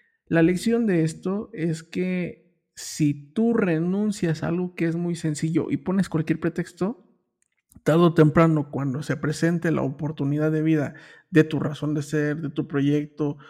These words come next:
o de lo que tengas planeado, pues entonces va a ser más fácil que claudiques. Y con esto te vas a empezar a forjar un carácter de, "Bueno, a ver,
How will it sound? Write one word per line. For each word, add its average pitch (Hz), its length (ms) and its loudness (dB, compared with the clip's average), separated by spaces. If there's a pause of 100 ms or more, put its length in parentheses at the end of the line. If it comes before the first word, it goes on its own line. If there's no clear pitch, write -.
(220)
o 135 100 -6
de 131 100 0
lo 127 140 -4
que 127 100 -6
tengas 170 340 -4
planeado, 147 680 -4 (800)
pues 156 140 6
entonces 175 520 4
va 165 60 4
a 170 60 4
ser 175 160 0
más 165 180 0
fácil 160 260 0
que 147 140 0
claudiques. 170 580 -2
Y 143 120 -2
con 180 300 4
esto 262 680 2
te 147 80 -2
vas 143 160 -2
a - 20 0
empezar 143 300 -4
a 143 60 -2
forjar 143 340 -4
un 143 80 -2
carácter 131 360 -4
de, 131 120 -6
"Bueno, 165 240 -2
a 123 40 -4
ver, 143 240 -4